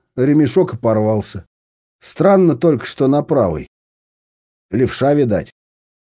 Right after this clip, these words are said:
На нож разведчика похож, сознанием дела сообщил Аникеев, вертя в руках необычный штык.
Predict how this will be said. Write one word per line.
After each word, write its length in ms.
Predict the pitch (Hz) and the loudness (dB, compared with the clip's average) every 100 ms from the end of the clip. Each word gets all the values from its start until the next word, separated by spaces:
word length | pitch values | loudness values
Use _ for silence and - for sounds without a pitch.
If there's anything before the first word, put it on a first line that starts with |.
| _ | _
На 220 | 92 104 123 | -4 0 2
нож 260 | 151 135 | 2 0
разведчика 680 | 123 143 156 139 - - - | 0 0 2 0 -2 -12 -10
похож, 640 | - 110 - 85 - - _ _ _ _ _ _ | -4 -4 -2 -8 -8 -16 _ _ _ _ _ _
сознанием 680 | 123 117 117 110 107 104 | -2 0 2 2 2 0
дела 260 | 101 127 110 | 0 0 -2
сообщил 540 | - 107 92 - 110 | -2 -6 -6 -4 -2
Аникеев, 640 | 98 107 104 101 87 78 - _ _ | 0 -2 -4 -4 -4 -6 -12 _ _
вертя 420 | 90 101 85 113 | -6 -6 -4 -4
в 60 | 98 | -2
руках 340 | 95 120 104 | -4 -4 -4
необычный 540 | 95 92 92 87 101 95 | -4 -4 -6 -6 -8 -8
штык. 380 | - 82 - | -10 -14 -14